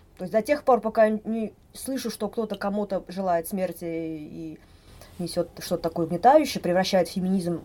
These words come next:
в кнут для бичевания представительниц угнетённых групп,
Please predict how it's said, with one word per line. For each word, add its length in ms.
в 260
кнут 360
для 400
бичевания 880
представительниц 920
угнетённых 540
групп, 260